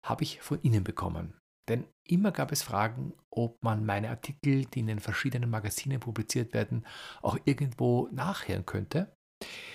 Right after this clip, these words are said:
Für die morgendliche U-Bahn, den Hundespaziergang oder auch zum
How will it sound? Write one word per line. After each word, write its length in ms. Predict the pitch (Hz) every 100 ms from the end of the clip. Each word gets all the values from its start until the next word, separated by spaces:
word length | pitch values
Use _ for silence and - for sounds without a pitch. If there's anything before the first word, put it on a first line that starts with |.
| - - -
Für 80 | 107
die 60 |
morgendliche 480 | 87 95 95 98 -
U-Bahn, 540 | 143 113 101 101 104 98
den 120 | 104
Hundespaziergang 880 | 104 165 - 123 - 127 117 113 113 - _ -
oder 500 | 170 156 143 135 -
auch 300 | 98 101 -
zum 300 | - 104